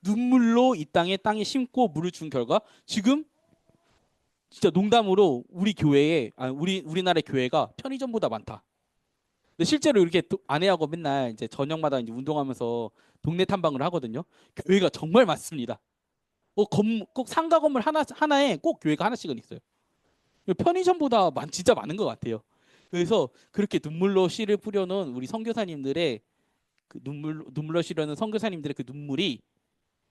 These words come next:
정말 지금의 대한민국을 만들지 않았나, 저는 이런 생각이 듭니다. 그래서 우리의 생활과 사역도 마찬가지입니다. 내 눈앞에 펼쳐진 현실은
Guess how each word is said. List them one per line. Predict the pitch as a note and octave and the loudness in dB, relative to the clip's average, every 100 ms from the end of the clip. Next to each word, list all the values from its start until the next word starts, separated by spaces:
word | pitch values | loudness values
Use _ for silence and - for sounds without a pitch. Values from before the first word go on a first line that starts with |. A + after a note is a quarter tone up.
| _ | _
정말 | D3 C#3 | -8 -8
지금의 | - D3 D#3 C#3+ | -8 -8 -6 -6
대한민국을 | - C3 C3+ B2 B2 | -4 -6 -6 -8 -8
만들지 | G#2+ A#2+ A2+ | -8 -12 -14
않았나, | G#2+ B2+ D3 _ _ _ _ | -14 -10 -10 _ _ _ _
저는 | C3+ D3 B2+ | -10 -8 -6
이런 | B2 C#3 | -4 -4
생각이 | D3+ C3+ A#2 C#3+ G3+ _ _ | -4 -6 -6 -6 -8 _ _
듭니다. | - D#3+ D3+ B2+ - _ _ _ - | -14 -6 -2 -4 -4 _ _ _ 0
그래서 | G#3 | 2
우리의 | F3+ A3 A#3+ | 4 4 4
생활과 | D4 C#4+ C4+ A#3 | 4 2 2 2
사역도 | D4+ D4+ G#3+ | 2 2 0
마찬가지입니다. | C3+ - F3+ F3+ D3+ C3+ | -2 -4 -4 -2 -2 -2
내 | C3 G3 | 4 4
눈앞에 | E3+ G#3+ - A#3 A3+ | 4 2 4 4 4
펼쳐진 | B3 A#3 A#3 A#3 | 2 -2 -4 -6
현실은 | G#3+ A3+ B3+ C#3+ | -6 0 0 0